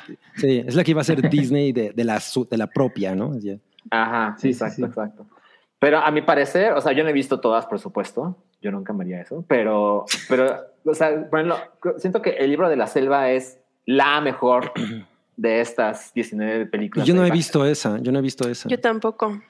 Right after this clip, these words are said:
Speaker 2: Y
Speaker 4: Pero las
Speaker 2: posiblemente
Speaker 4: otras
Speaker 2: si
Speaker 4: son
Speaker 2: la
Speaker 4: horribles.
Speaker 2: vemos en casa,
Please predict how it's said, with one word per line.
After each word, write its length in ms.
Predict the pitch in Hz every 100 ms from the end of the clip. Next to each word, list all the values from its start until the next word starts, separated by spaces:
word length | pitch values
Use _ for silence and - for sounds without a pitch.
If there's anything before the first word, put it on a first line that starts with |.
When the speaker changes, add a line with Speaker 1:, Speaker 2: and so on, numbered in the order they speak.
| _ _ -
Speaker 2:
Y 100 | 165
Speaker 4:
Pero 60 |
las 100 | 156 185
Speaker 2:
posiblemente 320 | 214 196 185
Speaker 4:
otras 140 | 190 175
Speaker 2:
si 60 |
Speaker 4:
son 100 | 104
Speaker 2:
la 60 | 123
Speaker 4:
horribles. 160 | 135
Speaker 2:
vemos 180 | 143 156
en 160 | 120 117
casa, 560 | 143 135 147 147 143